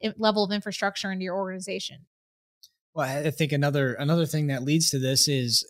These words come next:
Speaker 2: everybody out there will teach you how to do the deal. They'll teach you how to be the transaction coordinator, the dispo person.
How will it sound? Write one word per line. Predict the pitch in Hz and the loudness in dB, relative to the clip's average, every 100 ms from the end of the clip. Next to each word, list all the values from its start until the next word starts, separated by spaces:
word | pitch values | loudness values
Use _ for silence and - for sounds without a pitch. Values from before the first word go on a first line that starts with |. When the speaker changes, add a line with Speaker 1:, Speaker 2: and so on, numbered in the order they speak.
| - | 2
Speaker 2:
everybody | 156 175 175 165 156 143 | 4 6 6 6 6 6
out | 143 170 | 4 2
there | 147 | 0
will | 135 131 | 0 -2
teach | - 151 - | 0 0 0
you | 135 151 165 | 2 6 8
how | 156 147 | 8 4
to | |
do | 135 135 | 2 0
the | 120 | 0
deal. | 110 104 104 | -2 -4 -6
They'll | - 139 | -6 -4
teach | - 143 147 | -2 -2 2
you | 160 | 4
how | 156 | 6
to | 147 | 6
be | 135 | 4
the | 143 | 2
transaction | 120 139 123 123 117 - | 2 0 2 0 -2 -4
coordinator, | 131 120 117 | -2 0 0
the | 110 | -2
dispo | 120 139 131 131 | 0 0 2 0
person. | 113 117 - 101 | 0 -2 -4 -6